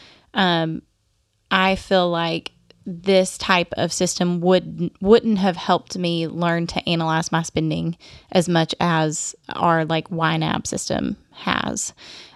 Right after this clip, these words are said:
Um, and I gave that example in the last episode about, like, being in T J Maxx and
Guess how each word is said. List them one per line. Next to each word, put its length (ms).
Um, 580
and 160
I 120
gave 180
that 160
example 500
in 140
the 100
last 400
episode 480
about, 200
like, 200
being 220
in 100
T 140
J 160
Maxx 440
and 240